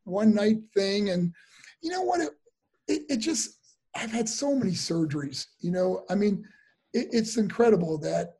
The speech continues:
um, you know, through, you know, wrestling, <laughs> people say, "Wrestling's fake." I said, "Well, <laughs> maybe so, but gravity is real."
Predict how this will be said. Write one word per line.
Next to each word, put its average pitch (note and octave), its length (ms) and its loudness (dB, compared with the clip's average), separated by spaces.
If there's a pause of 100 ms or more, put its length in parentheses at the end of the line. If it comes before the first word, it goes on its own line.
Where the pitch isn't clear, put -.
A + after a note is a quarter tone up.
(120)
um, D#3 460 -2 (420)
you G3 80 -2
know, F#3 180 2
through, F#3 460 -2 (400)
you A3 580 -2
know, G3+ 120 6
wrestling, F3 680 0 (340)
<laughs> - 540 -10
people A#3 200 6
say, G#3+ 120 12
"Wrestling's G#3+ 640 6
fake." B3 240 4
I - 40 2
said, F#3 180 4
"Well, F3+ 360 2 (300)
<laughs> - 260 -12
maybe G3+ 340 4
so, B3 240 0
but E3 160 2
gravity F#3 460 4
is E3+ 220 0
real." F#3+ 420 0